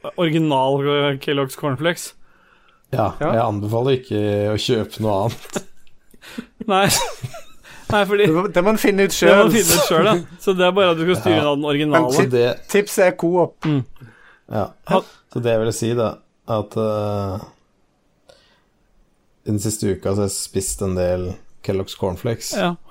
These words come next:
Speaker 2: Og det foretrakk jeg ikke. Så jeg ville bare styrt unna det.
Speaker 1: Ja. Det er greit, det. Kristian, har du noe, eller?
Speaker 3: Det er greit.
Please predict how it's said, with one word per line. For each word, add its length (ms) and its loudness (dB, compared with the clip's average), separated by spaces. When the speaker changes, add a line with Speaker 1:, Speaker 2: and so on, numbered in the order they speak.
Speaker 2:
Og 400 -2
det 120 -4
foretrakk 680 -6
jeg 160 -4
ikke. 140 -10
Så 140 -4
jeg 100 0
ville 140 -4
bare 100 -2
styrt 340 -4
unna 280 -2
det. 80 -10
Speaker 1:
Ja. 120 0
Det 100 -2
er 20 2
greit, 160 -2
det. 100 -2
Kristian, 340 2
har 100 2
du 80 0
noe, 140 0
eller? 100 -2
Speaker 3:
Det 80 -4
er 60 -8
greit. 180 -8